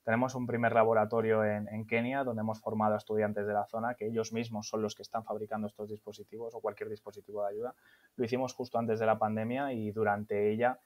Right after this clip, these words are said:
ellos no pararon de fabricar máscaras faciales para gente de Kenia, para gente del Valle del Rift, y la verdad es que fue eso, pues, al final es un,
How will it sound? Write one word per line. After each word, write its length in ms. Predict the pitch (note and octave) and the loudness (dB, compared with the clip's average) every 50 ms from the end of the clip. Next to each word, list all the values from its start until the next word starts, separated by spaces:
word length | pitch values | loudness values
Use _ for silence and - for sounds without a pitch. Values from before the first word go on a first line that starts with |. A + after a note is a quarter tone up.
| _ _ _ | _ _ _
ellos 280 | - A#2 A2+ A2+ A2+ A#2+ | -4 0 2 2 2 2
no 100 | A#2 A2 | 2 4
pararon 320 | A#2 A2 A2+ A2 A#2+ A#2 | 6 6 6 6 4 2
de 80 | A#2 G#2+ | 0 0
fabricar 400 | - - G#2 G#2 G#2+ - A2 G#2+ | 0 0 0 0 2 2 2 2
máscaras 500 | A2+ A2 A2 A2 - - G#2+ G#2+ G#2 - | 4 2 0 0 2 2 2 2 2 2
faciales 440 | - G2+ G2+ - A2+ G#2+ G#2+ G#2+ - | 0 -2 -2 2 2 2 2 0 -2
para 220 | - A2 G#2 G2+ | -2 0 0 0
gente 280 | - - G#2+ G#2+ G#2 G2+ | -2 -2 -6 -4 -2 -2
de 140 | G2+ G2 G2 | -2 -2 -2
Kenia, 380 | - G#2+ G#2 G#2+ A2+ A#2+ - _ _ - - _ _ _ | -2 -2 -2 0 -2 -4 -6 _ _ -20 -20 _ _ _
para 200 | - G#2+ G2+ G2+ | 2 4 4 4
gente 340 | - - G#2+ G#2 G2+ G#2 G2+ | 4 2 -4 -4 0 0 2
del 260 | G2+ G2+ G2+ G2+ G2 | 2 2 2 2 2
Valle 220 | G2+ G#2 G2+ G#2 G#2 | 4 4 4 4 4
del 160 | G#2 G2 F#2+ | 2 0 -2
Rift, 300 | F#2 G2+ A2 A#2 _ - | -2 -2 -4 -4 _ -8
y 40 | G#2+ | -2
la 100 | G2+ F#2+ | -2 0
verdad 220 | F#2+ F#2+ G2 F#2+ | 0 0 -2 -2
es 60 | G2 - | -4 -2
que 140 | - G#2+ | -6 -8
fue 160 | G#2+ - G#2+ G2 | -6 -6 -8 -8
eso, 280 | - - G#2 G#2 G#2 _ | -4 -2 -4 -4 -4 _
pues, 160 | - G2+ - | -20 -14 -12
al 80 | G2 F#2+ | -12 -12
final 280 | - G2 G2 F#2+ G2 | -12 -8 -8 -6 -6
es 120 | G2+ G2 - | -6 -8 -8
un, 340 | G#2 G2+ G2 G2+ G2+ G2 | -10 -10 -10 -10 -12 -14